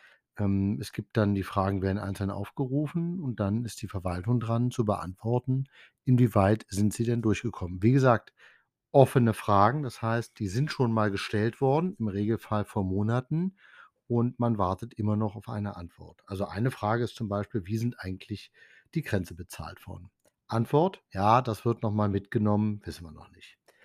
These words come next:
So, dann die Frage, wie sind eigentlich die Beschlüsse umgesetzt worden? Ja, ähm, äh, ist noch nicht aufbereitet, wird bald kommen. Dann ging es um Fragen,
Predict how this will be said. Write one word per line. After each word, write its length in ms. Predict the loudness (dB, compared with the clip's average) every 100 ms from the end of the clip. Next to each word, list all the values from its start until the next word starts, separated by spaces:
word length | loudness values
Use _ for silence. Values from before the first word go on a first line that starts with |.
| _ _
So, 260 | -4 -2 -2
dann 260 | 0 2 2
die 80 |
Frage, 460 | 0 2 4 4 2
wie 80 | 0
sind 180 | -2 -2
eigentlich 240 | -2 -2
die 60 | -4
Beschlüsse 420 | -2 2 2 2
umgesetzt 640 | 2 2 2 0 -4 -4
worden? 560 | 0 0 0 0 -2 -6 -20 -20 _
Ja, 520 | 0 4 6 4 2 -4 _ _ _ _
ähm, 500 | 0 2 2 2 -2 -6 -14
äh, 480 | -10 -6 -6 -8 -8
ist 160 | -2 4
noch 100 | 4
nicht 200 | 4 4
aufbereitet, 800 | 2 2 2 6 6 4 0 -2
wird 200 | -2 0
bald 240 | -2 -4
kommen. 320 | -12 -14 -18 _ _ _ _ _ _
Dann 180 | 0 2
ging 220 | 2 2
es 160 | 0
um 320 | -4 -2 0 -2
Fragen, 640 | -6 -2 0 0 -2 -6